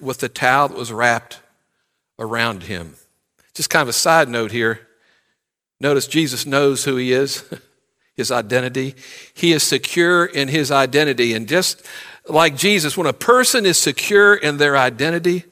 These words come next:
as a child of God, and that's your primary identity, serving others is a lot more easy.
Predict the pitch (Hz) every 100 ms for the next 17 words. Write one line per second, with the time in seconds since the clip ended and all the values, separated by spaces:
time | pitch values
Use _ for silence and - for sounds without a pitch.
0 | _ _ - - _ _ - 110 104 -
1 | 147 143 135 135 101 92 - - _ _
2 | _ _ _ _ _ _ _ _ 127 143
3 | 151 123 196 214 202 190 180 170 151 139
4 | 117 110 110 - - - - 226 190 185
5 | 196 151 147 - - _ - 120 117 127
6 | 139 - _ _ - 123 123 113 113 107
7 | 90 87